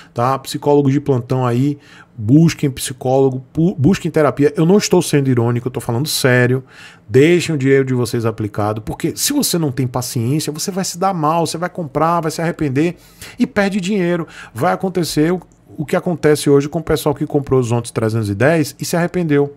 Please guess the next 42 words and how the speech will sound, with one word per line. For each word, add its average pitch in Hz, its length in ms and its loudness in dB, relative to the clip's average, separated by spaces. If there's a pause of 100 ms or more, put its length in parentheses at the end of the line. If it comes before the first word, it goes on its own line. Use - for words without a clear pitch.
(480)
Vai 123 100 0
vender 147 300 2
Zontes 143 320 0
a 165 80 0
vinte 156 260 -2
mil 175 140 0
reais. 170 480 -2
É 175 100 0
isso 180 80 -4
que - 80 -20
tá 233 80 -6
acontecendo. 208 440 -2
A 180 40 0
galera 180 320 0
de 143 80 -6
Zontes 127 300 -2
trezentos 120 320 -2
e 107 60 -4
dez 107 360 -2 (400)
que - 140 -8
quer 143 200 4
vender, 117 440 0 (800)
alguns 139 320 6
já 135 120 4
venderam, 117 460 2 (540)
tão 240 140 2
vendendo 247 300 4
a 233 40 4
vinte 240 240 2
mil 277 140 2
reais 185 340 0
uma 190 100 0
moto 185 200 -2
que - 80 -14
pagou 214 260 6
trinta. 175 480 -2 (960)
É 180 120 4
isso 190 160 2
que - 60 -4
você 135 200 0
quer? 196 320 -2 (320)
Então, - 180 -10